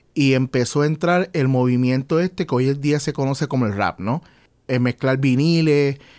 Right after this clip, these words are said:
los D Js, eh, empezar a, a rapear a, a, encima de la, del, del compás que se queda abierto tiempo por tiempo, ¿verdad? Para que puedan,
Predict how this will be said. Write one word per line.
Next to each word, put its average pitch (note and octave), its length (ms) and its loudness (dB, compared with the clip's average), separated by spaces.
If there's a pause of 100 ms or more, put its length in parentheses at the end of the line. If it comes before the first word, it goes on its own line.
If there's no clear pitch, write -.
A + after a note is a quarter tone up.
(120)
los A2 240 -2
D D#3+ 340 0
Js, C3+ 580 0
eh, A#2+ 200 0
empezar A2+ 480 -2
a, C3+ 340 0
a - 20 0
rapear B2+ 540 0
a, B2 240 0
a, A2 300 -2
encima B2 400 -2
de C3+ 100 2
la, A#2+ 120 0
del, G#2+ 380 -2 (300)
del A#2 220 -4
compás B2 560 -2
que B2+ 160 -4
se - 180 -4
queda B2+ 480 0 (360)
abierto B2+ 680 0 (200)
tiempo C3+ 380 -2
por B2 160 0
tiempo, C3+ 440 0
¿verdad? B2 280 0
Para A#2+ 180 -2
que A#2+ 80 -4
puedan, A#2+ 480 -2